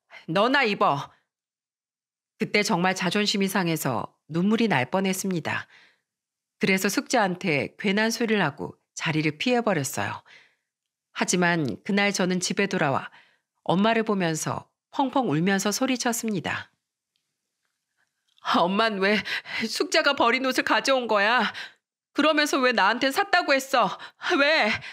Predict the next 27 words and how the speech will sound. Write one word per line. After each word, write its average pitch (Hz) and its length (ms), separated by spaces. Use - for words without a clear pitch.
"미안해, 214 520
성혜야. 202 600
곧 190 140
네 202 160
생일이니까 196 1000
엄마도 240 420
너한테 196 360
좋은 214 280
거 226 80
해주고 294 340
싶었어. 208 540
정말 196 380
미안해. 196 480
난 160 220
사모님이 240 720
숙자가 277 480
안 147 140
맞아서 214 320
못 175 220
입는데 208 440
너무 170 300
새 320 200
거라서 262 380
너한테 170 400
선물처럼 294 640
주고 - 240
싶었어. 196 680